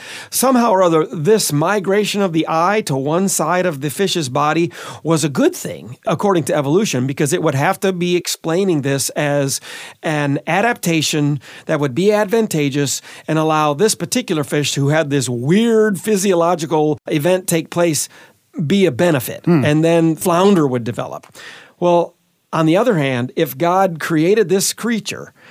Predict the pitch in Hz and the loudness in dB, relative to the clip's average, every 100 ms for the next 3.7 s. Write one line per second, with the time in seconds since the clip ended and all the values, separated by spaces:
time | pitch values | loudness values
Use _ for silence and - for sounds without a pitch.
0 | - - 180 170 170 165 _ _ 139 117 | -18 -6 -2 2 2 0 _ _ -2 -2
1 | - - - - 285 240 208 226 220 302 | -2 -4 -4 0 0 2 0 2 2 2
2 | - 180 151 185 165 - 202 226 202 180 | 0 0 0 0 -2 -2 0 2 2 0
3 | 196 214 214 180 170 170 | 2 0 0 0 0 -2